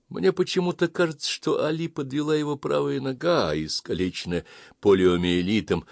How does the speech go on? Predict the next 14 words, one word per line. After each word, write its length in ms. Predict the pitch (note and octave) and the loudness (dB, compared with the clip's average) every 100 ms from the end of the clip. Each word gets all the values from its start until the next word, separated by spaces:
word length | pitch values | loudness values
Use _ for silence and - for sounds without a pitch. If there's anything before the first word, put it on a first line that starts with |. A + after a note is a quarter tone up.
| - - - | -20 -20 -4
Он 240 | - E3+ D#3 | 4 6 6
уступился 1080 | C#3+ - - - C3 A#2+ F#2+ - F2 D#2+ _ _ _ _ | 2 2 -2 4 6 6 4 0 0 -6 _ _ _ _
и 80 | - | -6
угодил 460 | G2 F#2+ F#2+ F#2+ F#2 | -4 2 2 2 2
прямо 340 | G2 G2+ F2+ | 4 4 4
на 140 | E2+ E2+ | 0 0
минное 400 | F2+ E2+ D#2+ D#2+ | -2 -2 -4 -6
поле. 420 | F2 E2+ E2 - _ _ _ _ _ _ _ _ _ _ _ _ _ _ _ _ _ _ _ _ | -2 0 0 -6 _ _ _ _ _ _ _ _ _ _ _ _ _ _ _ _ _ _ _ _
Известие 760 | A2 A#2+ G2+ D#3 G3 - - E2+ | -2 0 0 0 0 -2 -4 -6
его 180 | D#2+ | -4
смерти 460 | D2+ - E2+ D2+ E2 | -4 -2 -4 -6 -12
глубоко 380 | D#2 D#2 D2+ D2 | -10 -12 -8 -8
опечалило 640 | C#2 D2+ - D#2 D2+ C#2 | -8 -10 -8 -8 -8 -10
меня. 240 | C#2 C2+ | -14 -16